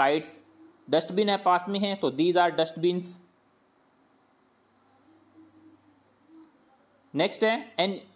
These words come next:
almira दिखाई गई है, तो आपको हो जाएगा those are almiras। फिर है flowers दिखाए गए हैं, तो हो जाएगा those are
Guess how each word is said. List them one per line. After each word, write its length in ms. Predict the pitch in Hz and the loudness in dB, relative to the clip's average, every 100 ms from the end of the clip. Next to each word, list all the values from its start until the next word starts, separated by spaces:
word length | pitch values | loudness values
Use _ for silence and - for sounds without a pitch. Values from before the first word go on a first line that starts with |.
| _ - | _ 0
almira 380 | 160 175 202 233 | 2 2 2 2
दिखाई 320 | 196 185 185 | 0 0 0
गई 140 | 196 | 2
है, 200 | 196 196 | 0 0
तो 140 | 190 160 | -2 2
आपको 260 | 156 - | 2 2
हो 60 | 165 | 2
जाएगा 340 | 170 180 170 | 2 2 0
those 240 | 151 180 180 | 2 2 4
are 220 | 180 180 | 4 4
almiras। 500 | 160 160 160 170 170 165 - - _ _ _ _ _ _ | 0 2 2 2 2 -2 -14 -20 _ _ _ _ _ _
फिर 140 | - 190 | 0 4
है 340 | 202 202 - - | 2 0 -8 -4
flowers 340 | 160 185 214 | 2 2 2
दिखाए 340 | 202 190 185 | -2 0 2
गए 140 | 190 196 | 2 -2
हैं, 380 | 190 185 - - | -2 -4 -8 -6
तो 60 | 143 | -2
हो 80 | |
जाएगा 340 | 143 170 180 151 | 2 2 2 2
those 220 | 175 185 | 2 4
are 160 | 175 | 4